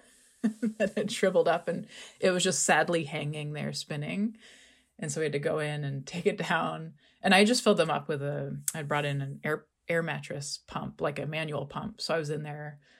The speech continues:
like, in the middle of the day, and there's, like, tons of students coming back and forth to class through the atrium. And I was in there with my foot pump, like, pumping it up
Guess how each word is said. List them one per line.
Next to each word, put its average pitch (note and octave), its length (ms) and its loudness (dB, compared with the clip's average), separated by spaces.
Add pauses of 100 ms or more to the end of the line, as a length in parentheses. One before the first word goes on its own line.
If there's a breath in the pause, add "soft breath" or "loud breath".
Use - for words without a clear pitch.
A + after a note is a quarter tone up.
(380 soft breath)
like, C#3+ 140 -2
in E3 80 -6
the E3 60 -4
middle E3 240 2
of D3 140 -2
the D#3+ 100 -2
day, D3 500 -2
and D3+ 100 -6
there's, C#3 140 -8
like, B2 200 -12
tons F3+ 260 -4
of D#3 100 -6
students A3+ 400 0
coming F3+ 260 -6
back E3 200 -2
and E3+ 120 -6
forth D#3+ 220 -8
to C#3+ 80 -8
class D3 680 -6
through D#3+ 120 -6
the D3 120 -2
atrium. D3 560 -6 (920 soft breath)
And D3+ 120 -4
I C3 40 -6
was C#3 120 -8
in D#3 80 -6
there D3+ 140 -8
with D3 80 -10
my C#3+ 140 -6
foot - 280 -6
pump, D3 360 -8
like, - 260 -10
pumping D3 320 -10
it D3 80 -8
up D#3 240 -10